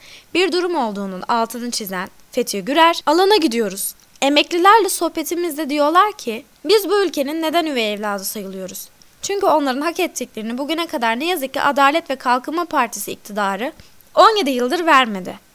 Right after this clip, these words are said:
Geçim şartları zorlaştı. Bu bağlamda intibakla ilgili verdiğim bu düzenleme ile ilgili kanun teklifine tüm milletvekillerimiz olumlu oy kullanacaklar ve emeklilerin bu mağduriyetini sona erdirecekler diye inanıyorum.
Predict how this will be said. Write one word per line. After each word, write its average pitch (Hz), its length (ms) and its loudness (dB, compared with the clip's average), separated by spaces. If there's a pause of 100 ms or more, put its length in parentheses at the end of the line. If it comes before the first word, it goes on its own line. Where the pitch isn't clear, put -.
(500)
Geçim 415 340 0
şartları 247 460 2
zorlaştı. 220 640 -2 (160)
Bu 392 160 2
bağlamda 226 760 8 (140)
intibakla 311 580 4
ilgili 233 360 -2
verdiğim 190 420 -2
bu 330 100 -6
düzenleme 311 580 0
ile 302 180 -2
ilgili 185 360 -6
kanun 262 400 -2
teklifine 202 760 -6
tüm 339 160 -4
milletvekillerimiz 269 1040 -4 (340)
olumlu 320 340 4
oy 359 160 4
kullanacaklar 233 840 -2
ve 196 180 -4 (160)
emeklilerin 302 680 0
bu 392 60 -2
mağduriyetini 262 720 -2
sona 311 240 -4
erdirecekler 185 840 -4
diye 320 260 2 (200)
inanıyorum. 214 500 -2